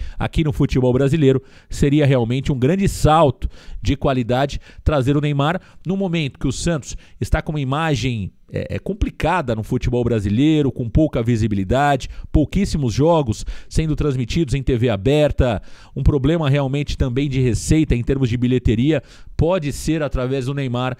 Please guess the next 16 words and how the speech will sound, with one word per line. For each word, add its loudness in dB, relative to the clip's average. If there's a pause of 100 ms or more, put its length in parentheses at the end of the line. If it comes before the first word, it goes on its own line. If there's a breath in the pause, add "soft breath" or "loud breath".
(220 loud breath)
o -2
grande -2
pulo, 2 (180 soft breath)
o -2
grande -2
salto -2 (320 loud breath)
deste -2
momento -2
atual 0
do -4
Santos -2
Futebol 0
Clube. 0 (220 soft breath)
Vamos -2
aguardar. -2
Repito, 0